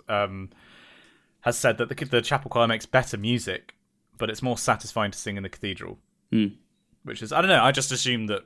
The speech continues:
Speaker 1: the cathedral choir would be, would make better music because, you know, it's such a, it's a higher level, but then again, it's, yeah, it's different.
Speaker 2: I think, yeah, it's different in that you're kind of, the chapel choir go through repertoire quite quickly,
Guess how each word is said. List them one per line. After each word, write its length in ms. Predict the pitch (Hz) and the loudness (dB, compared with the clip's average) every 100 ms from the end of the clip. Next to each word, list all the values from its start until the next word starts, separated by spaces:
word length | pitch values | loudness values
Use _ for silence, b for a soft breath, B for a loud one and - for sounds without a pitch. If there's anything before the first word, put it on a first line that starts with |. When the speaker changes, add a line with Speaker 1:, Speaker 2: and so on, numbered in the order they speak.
| _ - | _ -16
Speaker 1:
the 80 | |
cathedral 320 | - 110 101 98 | -12 -10 -10 -8
choir 200 | 104 98 | -8 -8
would 160 | 101 | -10
be, 160 | - 98 _ | -16 -18 _
would 140 | 113 | -10
make 220 | - 104 - | -8 -6 -8
better 200 | 101 101 | -8 -6
music 280 | 101 90 - | -6 -8 -12
because, 260 | - 95 | -12 -8
you 60 | 101 | -6
know, 180 | 90 92 _ _ _ _ _ _ _ 92 107 | -6 -8 _ _ _ _ _ _ _ _ -20
it's 280 | 98 98 - | -16 -14 -8
such 320 | - - 110 | -6 -6 -8
a, 80 | - | -8
it's 100 | 113 | -6
a 60 | 113 | -2
higher 320 | - 117 104 | 4 4 4
level, 400 | 104 113 101 90 | 2 0 0 -10
but 260 | 98 95 - | -8 -8 -8
then 120 | 101 | -12
again, 380 | 101 95 90 87 _ _ _ - | -10 -10 -10 -14 _ _ _ -8
it's, 120 | 143 | -2
yeah, 80 | 202 | -2
it's 80 | 127 | 0
different. 380 | 175 - 82 71 _ _ _ | 0 -2 -12 -18 _ _ _
Speaker 2:
I 60 | 123 | 4
think, 200 | 160 135 | 4 6
yeah, 160 | 147 | 6
it's 120 | 110 - | 6 2
different 340 | 147 165 131 | 2 2 2
in 140 | 110 | 2
that 200 | 104 101 - | 0 -2 -6
you're 240 | 104 104 - - | -6 -6 -6 -8
kind 220 | 110 104 | -4 -4
of, 120 | 92 | -4
the 420 | - 104 101 98 - _ _ - - | -4 -2 0 -2 -4 _ _ -16 -12
chapel 260 | - 131 131 | -6 -2 -2
choir 220 | 113 107 | 0 -2
go 200 | 101 110 | 2 2
through 200 | 101 104 | 2 0
repertoire 340 | 104 - - 98 | 0 -4 -4 -4
quite 220 | 110 92 | -4 -4
quickly, 440 | - - 92 - | -6 -4 -4 -4